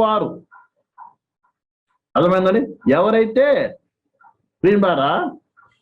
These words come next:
రక్షింపబడడానికి ఇష్టం లేదు కాబట్టి వారు ఏం చేస్తున్నారు? సత్యం విషయమై ప్రేమను ఏం చేస్తారు? అవలంబ-, అవలంబింపక పోయారు. వారి పట్ల ఏం చేస్తుందంటే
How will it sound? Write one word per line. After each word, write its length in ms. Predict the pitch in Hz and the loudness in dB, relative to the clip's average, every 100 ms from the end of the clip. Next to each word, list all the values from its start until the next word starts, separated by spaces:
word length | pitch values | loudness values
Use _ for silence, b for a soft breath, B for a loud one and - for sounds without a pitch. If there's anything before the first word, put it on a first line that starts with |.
| _ - - | _ -12 -4
రక్షింపబడడానికి 920 | 165 170 - 269 254 240 220 247 247 208 | -2 -2 0 2 2 2 0 0 0 -2
ఇష్టం 260 | - 254 262 | 0 0 4
లేదు 220 | 262 247 185 - _ - - - - - - - _ | 4 2 -2 -10 _ -20 -20 -16 -14 -14 -16 -18 _
కాబట్టి 200 | 156 214 240 | -2 0 0
వారు 120 | 220 | 0
ఏం 60 | 240 | 0
చేస్తున్నారు? 340 | 254 254 254 254 | -2 0 -2 0
సత్యం 280 | 185 185 247 | -2 -2 0
విషయమై 220 | 247 254 247 - | 0 0 0 0
ప్రేమను 280 | 208 233 240 | 0 2 2
ఏం 40 | 262 | 0
చేస్తారు? 200 | 240 151 | -2 -2
అవలంబ-, 540 | 202 240 240 240 - 160 | 0 0 0 -2 -2 -4
అవలంబింపక 680 | 165 220 233 240 233 240 240 285 247 - | -2 0 0 0 -2 -4 0 0 -2 -2
పోయారు. 380 | 208 254 269 - - _ - - - - - - - - _ _ _ _ _ 208 | -2 0 0 -2 -10 _ -20 -14 -10 -10 -10 -12 -16 -18 _ _ _ _ _ -4
వారి 280 | 320 453 330 - | -2 0 -2 -4
పట్ల 240 | 220 240 226 | -4 -2 0
ఏం 60 | 190 | 2
చేస్తుందంటే 520 | 208 190 156 131 110 | 0 -2 0 -2 0